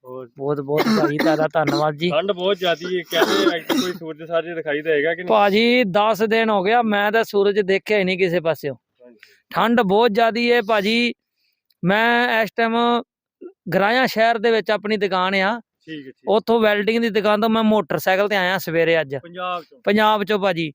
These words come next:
Speaker 2: ਘੱਟ ਤੋਂ ਘੱਟ ਮੈਂ ਪੱਚੀ ਤੀਹ ਜਗ੍ਹਾ ਤੇ ਰੋਕ ਕੇ,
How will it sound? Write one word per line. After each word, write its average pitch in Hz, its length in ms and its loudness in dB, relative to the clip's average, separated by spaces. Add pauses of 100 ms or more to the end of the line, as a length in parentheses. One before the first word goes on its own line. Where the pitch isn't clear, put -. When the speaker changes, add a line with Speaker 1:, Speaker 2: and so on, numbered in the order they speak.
(400)
Speaker 2:
ਘੱਟ 220 200 2
ਤੋਂ 254 260 2
ਘੱਟ 254 140 0
ਮੈਂ 254 220 0
ਪੱਚੀ 247 340 -2
ਤੀਹ 254 260 0
ਜਗ੍ਹਾ 254 260 4
ਤੇ 247 140 2
ਰੋਕ 240 260 2
ਕੇ, 240 120 2